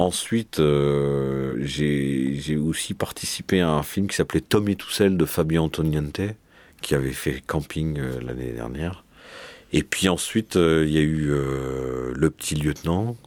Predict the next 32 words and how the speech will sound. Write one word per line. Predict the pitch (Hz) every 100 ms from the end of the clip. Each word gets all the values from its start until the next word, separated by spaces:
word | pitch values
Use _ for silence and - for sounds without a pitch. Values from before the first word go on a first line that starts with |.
| _ _ -
qui | -
s'est | 71
déroulé | 65 67 64 69
donc | 65 67 60
dans | 60 58
un | 62
club | - 65 57
de | 64
jazz, | - 71 67
euh, | 58 55 58
qui | -
s'appelait | - -
Chez | - -
Papa, | - - 87 - _ _ _ _
qui | -
s'appelle | - - -
d'ailleurs | - 57 -
toujours. | - 87 - - - - - - _
Voilà. | 71 67 76 107 95 - -
Et | 92
ensuite, | 87 - - 139 101
il |
y | 90
a |
eu | 92
Dialogue | 90 87 90
avec | 87 78
mon | 80 80
jardinier, | 78 71 69 71 98 113
avec | 76 69
Jean | 69 78
Becker, | 71 71 - 95 117